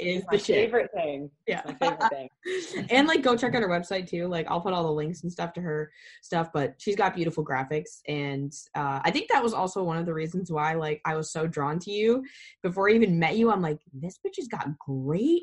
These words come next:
Speaker 1: aesthetic." And I very much <laughs> appreciate that coming from a design <laughs> background. I'm like, "She knows fonts and, like, she makes things look good and, like, white space is actually there." <laughs> I appreciate it.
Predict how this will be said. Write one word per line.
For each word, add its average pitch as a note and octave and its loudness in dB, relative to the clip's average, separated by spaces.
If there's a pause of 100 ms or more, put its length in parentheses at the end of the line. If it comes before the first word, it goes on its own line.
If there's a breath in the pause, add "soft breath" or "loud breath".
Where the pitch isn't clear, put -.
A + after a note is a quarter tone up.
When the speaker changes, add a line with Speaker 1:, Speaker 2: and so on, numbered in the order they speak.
(120)
Speaker 1:
aesthetic." - -4 (440 loud breath)
And F#3 2
I A3+ 4
very G3 6
much D4+ 6
<laughs> E4+ 6
appreciate D4 6
that - 4
coming C4+ 4
from D4+ 4
a E4 6
design C#4+ 4
<laughs> - -6
background. G#3+ 6
I'm G#3 -2
like, A3+ 0 (340 loud breath)
"She A#3+ 0
knows C4+ 4
fonts A3+ 4
and, G#3 -6
like, F#3+ -2
she G3+ -2
makes G3+ -2
things A#3 4
look F3+ 0
good G3+ 0
and, E3+ 0
like, D#3 -2
white E3+ 0
space G3+ 2
is F3 -2
actually F3+ -2
there." F3+ 0
<laughs> - 2
I A#3+ 2 (180)
appreciate G#3+ -4
it. A3+ -4